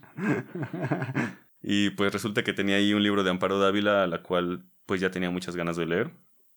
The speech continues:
Speaker 2: Entonces dije, "Ah, pues me voy a rifar unos cuentitos de Dávila". <laughs> Y, pues, voy leyendo La Celda, <laughs> o el,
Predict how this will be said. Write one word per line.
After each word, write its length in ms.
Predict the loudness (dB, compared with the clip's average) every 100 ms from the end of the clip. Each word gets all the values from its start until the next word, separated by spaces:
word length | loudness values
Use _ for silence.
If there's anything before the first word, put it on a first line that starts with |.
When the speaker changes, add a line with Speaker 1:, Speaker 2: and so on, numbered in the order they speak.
| _ _ -20 -20
Speaker 2:
Entonces 340 | -8 -4 -4
dije, 140 | -4 -6
"Ah, 160 | -6 -6
pues 100 | -2
me 80 | 2
voy 140 | 2
a 100 | 2
rifar 260 | 0 -2 0
unos 220 | 0 -2
cuentitos 420 | -4 -6 -4 -2
de 100 | 0
Dávila". 420 | 0 0 -2 -4
<laughs> 760 | -8 -12 -14 -20 -20 -20 -20 _
Y, 80 | -4
pues, 160 | -2
voy 140 | 2 2
leyendo 320 | 2 0 0
La 120 | 0
Celda, 600 | -2 0 0 2 2 0
<laughs> 1040 | -2 -6 -12 -16 _ -20 -20 -20 -20 _ -10
o 280 | -2 0
el, 760 | 0 0 -2 -2 -4 -4 -6 -10